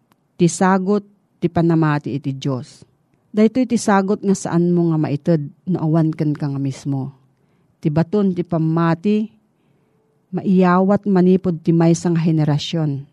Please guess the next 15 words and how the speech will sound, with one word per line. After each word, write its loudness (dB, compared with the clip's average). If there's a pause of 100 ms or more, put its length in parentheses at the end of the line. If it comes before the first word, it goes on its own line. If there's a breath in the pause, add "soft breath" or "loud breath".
(440)
Agingga 2
iti -2
sumarno 0
nga 0
henerasyon. -2 (500 soft breath)
No 0
laket, 0 (480)
pagbiagan 0 (160)
tinagannak -2 (240)
iti -4
patpatsyenda. -6 (560)
Mano 2
kadagitoy 2
nga 4
sagot, 0